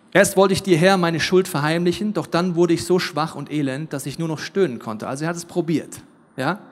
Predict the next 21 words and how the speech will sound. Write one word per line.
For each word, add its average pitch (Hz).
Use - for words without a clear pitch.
"Tag 196
und 196
Nacht 185
bedrückte 175
mich 160
dein 131
Zorn, 170
meine 135
Lebenskraft 160
vertrocknete 160
wie 120
Wasser 139
in 135
der 135
Sommerhitze." 117
Das 175
stellt 170
uns 151
David 131
zur 123
Verfügung. 98